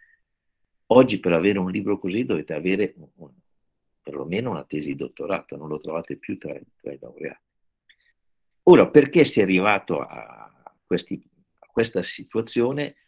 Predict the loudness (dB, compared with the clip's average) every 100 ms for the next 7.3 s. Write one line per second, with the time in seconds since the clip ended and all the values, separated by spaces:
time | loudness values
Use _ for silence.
0 | _ _ -12 -12 -10 -8 -6 -4 -6 -6
1 | -12 -12 -8 -8 -6 -8 -4 -2 -2 -2
2 | -4 -2 -2 -2 -4 -10 _ -12 -12 -4
3 | -2 0 -2 -6 -6 -6 -6 -8 -2 -4
4 | -4 -8 -8 -8 -8 -10 -12 -12 -12 -6
5 | -6 -6 -10 -10 -12 -14 -18 -16 -14 -12
6 | -10 -10 -12 -12 -10 -10 -10 -12 -14 -16
7 | -14 -14 -14